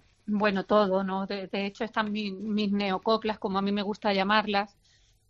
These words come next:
y, mm, el perdón es una de ellas, ¿no? Yo creo que es uno de los momentos más emocionantes, junto con Sola, que es la canción que me dio a conocer,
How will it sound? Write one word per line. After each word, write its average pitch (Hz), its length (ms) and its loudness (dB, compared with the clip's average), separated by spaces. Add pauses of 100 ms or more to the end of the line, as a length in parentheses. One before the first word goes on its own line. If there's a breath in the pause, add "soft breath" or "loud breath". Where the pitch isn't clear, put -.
y, 226 360 0
mm, 180 500 -4
el 208 240 -4
perdón 220 480 4
es 226 100 -6
una 226 240 -2
de 196 240 -4
ellas, 190 260 -6
¿no? 196 260 -14
Yo 196 120 -8
creo 202 140 -10
que 208 80 -8
es 208 80 -14
uno 208 160 -10
de 190 60 -6
los 185 100 -8
momentos 190 400 -4
más 196 220 0
emocionantes, 202 600 -2
junto 202 300 2
con 175 140 0
Sola, 208 360 4
que 214 80 -6
es 220 60 -4
la 202 80 -4
canción 202 300 -10
que 196 80 -12
me 202 100 -12
dio 208 80 -6
a 202 60 -8
conocer, 214 500 -8